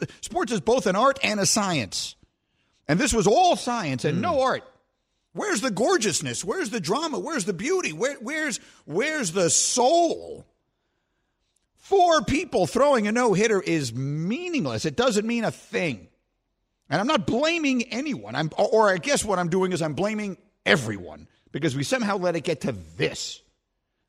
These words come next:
Speaker 1: I fully understand that he did the right thing. So wh-, what you're arguing with me about is not what I'm saying. You're disagreeing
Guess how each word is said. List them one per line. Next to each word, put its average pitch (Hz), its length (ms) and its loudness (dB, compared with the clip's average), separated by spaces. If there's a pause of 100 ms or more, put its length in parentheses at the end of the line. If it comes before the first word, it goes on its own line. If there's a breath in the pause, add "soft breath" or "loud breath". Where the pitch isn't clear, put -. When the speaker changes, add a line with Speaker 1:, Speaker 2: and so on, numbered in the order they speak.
Speaker 1:
I 147 120 0
fully 262 500 -2
understand 208 600 0
that 165 80 -2
he 147 80 -4
did 139 180 -2
the 135 80 0
right 127 220 -2
thing. 113 260 -2
So 180 180 0
wh-, - 260 -8
what 170 140 0
you're 226 200 2
arguing 214 540 -2
with 156 160 -2
me 151 160 -2
about 151 280 0
is 165 160 0
not 214 280 0
what 190 120 2
I'm 196 200 -2
saying. 262 480 -4
You're 202 120 -2
disagreeing 190 760 -4